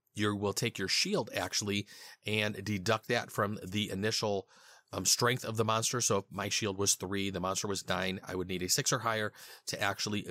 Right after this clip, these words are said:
beat the monster, which is pretty interesting. And it seemed there weren't really too many people who were getting that roll, you know, that, that winning roll on the first time. Once or twice we saw that, but most of the times you're blowing through favor tokens, just trying to beat the monster and get that token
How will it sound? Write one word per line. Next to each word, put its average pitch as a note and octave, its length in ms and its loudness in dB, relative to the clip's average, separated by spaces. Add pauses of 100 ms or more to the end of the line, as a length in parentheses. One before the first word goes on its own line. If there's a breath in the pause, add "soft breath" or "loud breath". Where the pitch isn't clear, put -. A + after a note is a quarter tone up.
beat G2 180 -4
the F#2 80 -4
monster, F#2+ 460 -2
which G2 200 -6
is F#2 140 -2
pretty F#2+ 220 -6
interesting. F#2 540 -6 (420 loud breath)
And C3+ 140 6
it C#3 100 2
seemed A3+ 320 2 (260 loud breath)
there D#3+ 120 2
weren't G#3 200 2
really G3+ 220 -2
too F#3 140 2
many E3 180 2
people C#3 260 2
who A#2+ 120 4
were A2+ 140 2
getting G#2+ 260 0
that F#2+ 260 -2
roll, G#2 380 2 (180 loud breath)
you G#2+ 140 -4
know, G2+ 100 4
that, G2+ 220 2
that G2+ 180 0
winning A2 260 0
roll G#2 260 4
on F#2 100 0
the F2+ 80 -6
first F#2+ 180 0
time. F#2+ 140 -2
Once E3 180 0
or D3+ 60 0
twice - 280 0
we F#2 80 -2
saw E2+ 200 2
that, F#2 160 0
but F#2+ 100 -2
most B2+ 200 4
of D3 40 -4
the C3+ 80 -4
times A#2 220 -2
you're G#2 160 0 (340 loud breath)
blowing A2+ 420 2
through A2+ 140 -2
favor A#2+ 300 0
tokens, F#2 400 0
just G2 200 2
trying G#2+ 360 0
to F#2+ 100 -2
beat A2 220 -2
the G2+ 80 -4
monster F#2+ 360 -2
and F2 120 -4
get G2+ 140 -2
that F#2+ 160 0
token G2 360 -2